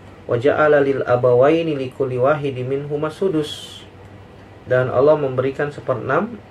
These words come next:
untuk masing-masing kedua orang tua. "Waja'ala lil mar'ati sumun warubu," Allah me-, menjadikan, eh,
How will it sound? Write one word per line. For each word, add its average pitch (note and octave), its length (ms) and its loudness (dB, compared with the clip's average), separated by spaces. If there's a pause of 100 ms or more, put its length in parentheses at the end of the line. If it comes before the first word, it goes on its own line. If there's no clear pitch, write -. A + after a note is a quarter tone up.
untuk C3 380 -2 (400)
masing-masing B2 800 -8
kedua A#2 400 -4
orang D3 400 -2 (160)
tua. C3+ 240 2 (560)
"Waja'ala C#3 480 4
lil C3+ 160 -2
mar'ati C#3 480 0
sumun D3 480 0
warubu," D#3 560 2 (680)
Allah B2+ 320 0
me-, B2 320 -6
menjadikan, B2+ 720 -4 (560)
eh, A2+ 480 0